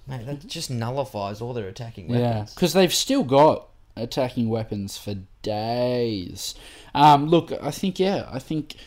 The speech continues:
Speaker 2: they're obviously just waiting for the, uh, to, for Barrett to come back. Let's be honest, could be the best player in the world.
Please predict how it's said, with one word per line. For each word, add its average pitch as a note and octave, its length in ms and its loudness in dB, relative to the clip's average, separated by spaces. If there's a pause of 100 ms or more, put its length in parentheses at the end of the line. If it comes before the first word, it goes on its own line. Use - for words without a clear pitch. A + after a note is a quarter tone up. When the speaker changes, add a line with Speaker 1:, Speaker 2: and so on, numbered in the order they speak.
(520)
Speaker 2:
they're B2 160 4
obviously B2+ 400 0
just A#2+ 240 -6
waiting B2 380 0
for - 180 -10
the, A#2 340 -2
uh, A#2 400 0 (380)
to, A#2 140 -4
for A#2+ 180 -8
Barrett A#2 380 -4
to - 80 -16
come A#2 180 -4
back. C#3 300 -6
Let's C#3+ 160 -2
be C3+ 100 -2
honest, D3+ 300 0
could C#3+ 140 -4
be C#3 60 0
the B2 80 0
best B2+ 220 2
player C3 140 0
in B2 40 -2
the B2 60 -2
world. C3+ 300 0